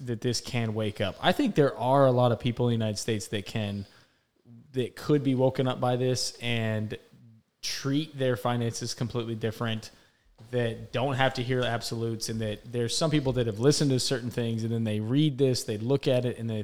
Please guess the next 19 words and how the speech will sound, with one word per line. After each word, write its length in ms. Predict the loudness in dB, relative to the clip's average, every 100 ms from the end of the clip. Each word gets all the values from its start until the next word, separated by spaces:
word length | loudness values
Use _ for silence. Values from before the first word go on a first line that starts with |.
| -4
they 100 | -2
realize, 520 | 0 0 0 -2 -6 -10 -20 _ _ _ _ _ _ _ _ -10
"Holy 380 | -2 -2 0
hell, 260 | 0 0 2
I 120 | 0
could 280 | 0 0 2
do 120 | 2
some 200 | 2 0
stuff 300 | 0 -2 -2
different. 300 | -4 -6 -10 -14 -20 _ _ -6
I 60 |
could, 460 | -4 8 10 10 8
I 80 | -4
could 400 | -4 4 4 6
treat 360 | 0 0 0 2
my 100 | 0
money 280 | 2 0 0
different." 400 | -2 -4 -6 -4
So, 420 | 4 4 4 2